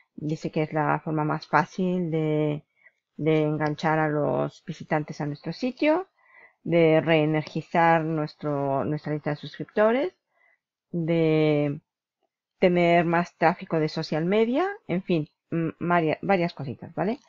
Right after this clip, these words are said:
Ahí está, es la, el vídeo de presentación de Feedback Fox. ¿Veis? Ahí está. ¿Qué hace Feedback Fox? Tiene diferentes formas de hacer las encuestas. Una es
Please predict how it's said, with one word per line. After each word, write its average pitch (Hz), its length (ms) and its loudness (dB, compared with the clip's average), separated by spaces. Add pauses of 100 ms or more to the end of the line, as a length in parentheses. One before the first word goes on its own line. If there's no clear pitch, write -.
(600)
Ahí 135 200 -6
está, - 400 0 (240)
es 147 120 -4 (280)
la, 120 320 -4
el 143 100 -4
vídeo 147 180 -2
de 139 80 -2
presentación 233 720 -4
de 156 220 0
Feedback 147 400 -6
Fox. - 480 0 (840)
¿Veis? 175 240 -6
Ahí 139 160 -4
está. 214 360 0 (200)
¿Qué 269 180 2
hace 160 320 0
Feedback 147 480 -6
Fox? - 320 -10 (720)
Tiene 254 720 2
diferentes 196 640 0
formas 185 480 -2
de 175 60 -4
hacer 165 240 -6
las 170 160 -6
encuestas. 160 540 -6
Una 160 320 -2
es 165 200 -4